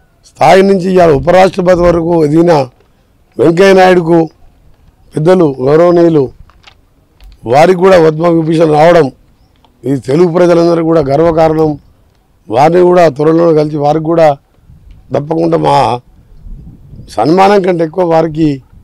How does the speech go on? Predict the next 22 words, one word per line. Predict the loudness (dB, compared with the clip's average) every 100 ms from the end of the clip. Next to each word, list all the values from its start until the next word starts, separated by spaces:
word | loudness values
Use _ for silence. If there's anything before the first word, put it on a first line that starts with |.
| _ _ _ -6
కలవాలి, | 0 2 2 0 -6 -12 _ _ _ _ _ -10
వారిని | -4 -2
కూడా | 0 0 0 -2 -6 _ _ _
వారికి | -2 -2 -2 -2 -2
ఇంకా | -2 -2
కూడా | 0 0 0 -2 _ _ _ _ -8
ఉన్నత | -2 -2
శిఖరాలు | -2 -4 -2 -4
చేరుకునే | -4 -4 -4 -6
విధంగా | -4 -4
ఉండాలని | -4 -4 -6 -8
చెప్పి | -8 -8 -8 -10 _ _ _ _ _ _ -4
ఈరోజు | -2 0
నేను, | 0 0 0
దిల్ | -2 -2 0
రాజు | 2 2
గారు, | 0 -2 -8 _ _ _ _ _ _
చిరంజీవి | -6 0 2 2 2
గారిని | 0 0 -2 -4 -8 -20 -20 -20 _ _ -12
సన్మానం | -6 -2 0 2 0
చేయడం | 0 2 2
జరిగింది. | 0 -2 -4 -6